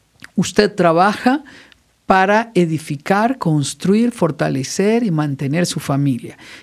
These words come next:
Quiere decir que la razón de ser del trabajo en una de sus prioridades es la familia. No puedo sacrificar la familia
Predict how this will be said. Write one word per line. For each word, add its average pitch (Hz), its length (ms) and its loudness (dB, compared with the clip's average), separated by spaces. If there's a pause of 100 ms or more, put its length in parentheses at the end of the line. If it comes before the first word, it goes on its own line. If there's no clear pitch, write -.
Quiere 185 200 4
decir 165 400 0
que 156 120 -2
la 143 100 0
razón 208 520 0
de 302 100 -2
ser 175 320 2 (760)
del 165 260 2
trabajo 165 420 2
en 139 80 0
una 160 180 -2
de 175 80 -2
sus 180 200 -8
prioridades 196 680 -2
es 151 100 0
la 147 100 -2
familia. 135 600 -6 (440)
No 165 300 0
puedo 185 380 0
sacrificar 135 600 -6
la 151 120 -2
familia 214 500 0